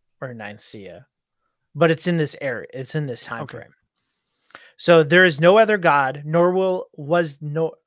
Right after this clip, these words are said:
Speaker 1: uh, nor ever was, nor will be after him, except for God the Father, without beginning, from whom all, from whom is all beginning, who upholds all things,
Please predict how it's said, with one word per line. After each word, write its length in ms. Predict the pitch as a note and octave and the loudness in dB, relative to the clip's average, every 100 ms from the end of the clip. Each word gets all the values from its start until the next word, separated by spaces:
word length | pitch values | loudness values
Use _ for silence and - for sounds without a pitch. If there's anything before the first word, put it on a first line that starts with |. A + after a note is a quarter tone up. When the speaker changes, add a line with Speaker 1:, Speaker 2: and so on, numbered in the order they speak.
| - | -12
Speaker 1:
uh, 260 | C3 A2 F#2+ - | -10 -10 -12 -8
nor 340 | D#3 F#3 G3 | -2 0 0
ever 340 | D#3+ E3 F#3 E3+ | -2 -4 -4 -2
was, 380 | D#3 D#3 D3 | -2 -2 -4
nor 240 | C#3+ D#3 D3+ | -8 -6 -6
will 360 | C#3 E3 D#3 | -4 -2 -2
be 560 | C#3 B2 E3 C3+ A#2 - _ _ _ - | -6 -10 -10 -10 -14 -20 _ _ _ 0
after 320 | D#3 D3+ C3 | 0 -2 -12
him, 200 | C3+ C3 | -14 -16
except 360 | B2+ E3+ E3 | -10 -6 -4
for 80 | D3+ | -6
God 240 | C#3+ C3+ C3 | -6 -6 -8
the 80 | |
Father, 440 | - C3 G#2+ E2+ - _ _ _ _ _ - | -8 -8 -8 -14 -20 _ _ _ _ _ -14
without 340 | C#3 D#3 C3 | -6 -2 -2
beginning, 500 | C#3+ C3+ A#2+ F#2+ B2+ - _ | -4 -14 -16 -16 -20 -20 _
from 260 | _ D#3+ D#3+ | _ -4 -2
whom 220 | D#3 D#3 - | -2 -8 -6
all, 540 | C#3+ D#3 E3 E3+ E3 _ _ _ _ _ _ _ | -2 0 0 -2 -8 _ _ _ _ _ _ _
from 400 | _ E3+ F3 D3 | _ -4 -4 -4
whom 280 | D#3 D#3 | -8 -10
is 180 | D3 C#3 | -10 -12
all 200 | - D#3+ | -4 -2
beginning, 480 | F3+ D3+ A2+ F2 B2 _ _ | -2 -6 -12 -20 -20 _ _
who 100 | D#3+ | -4
upholds 480 | E3 C#3+ E3 F3 D#3+ | -4 -4 -4 -4 -4
all 280 | - C#3+ F3 | -6 -2 -2
things, 560 | - A#2+ A2 C3+ - | -4 -14 -16 -20 -20